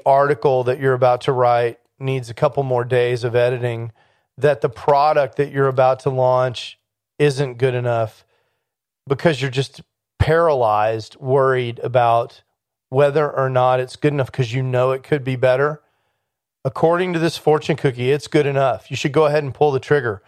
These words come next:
Launch the minimum viable product. I'm not saying you should ship garbage, but ship whatever's good enough and let's get it out there. And chances are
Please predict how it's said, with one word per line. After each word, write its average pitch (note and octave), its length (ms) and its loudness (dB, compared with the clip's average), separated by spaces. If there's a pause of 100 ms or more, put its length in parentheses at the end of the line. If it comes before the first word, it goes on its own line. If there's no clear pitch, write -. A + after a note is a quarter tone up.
(440)
Launch F3 480 0
the F#3 100 2
minimum C#3+ 680 -2
viable B2 460 0
product. A#2+ 520 -2 (400)
I'm F#3 80 0
not A3 200 0
saying G#3 240 0
you G3+ 60 -2
should - 180 -6
ship C#3+ 280 -4
garbage, D3 680 0 (540)
but D#3 160 2
ship - 640 -2 (680)
whatever's D#3+ 680 2
good D3+ 380 -2
enough F3+ 600 0 (140)
and C3 240 -4
let's C#3 220 0
get D3 280 -2
it D3+ 120 0
out D#3 260 2
there. A#2 280 -2
And C3 180 -6
chances E3+ 600 -2
are B2 480 2